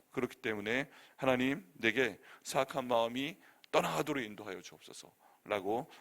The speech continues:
선포하시고 승리하시는 저와 여러분 되시기를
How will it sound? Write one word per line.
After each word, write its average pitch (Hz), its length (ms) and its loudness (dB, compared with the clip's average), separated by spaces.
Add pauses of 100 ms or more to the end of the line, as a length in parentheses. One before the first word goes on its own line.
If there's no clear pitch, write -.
선포하시고 120 840 2 (260)
승리하시는 147 640 2
저와 107 180 2
여러분 101 240 2
되시기를 110 500 -4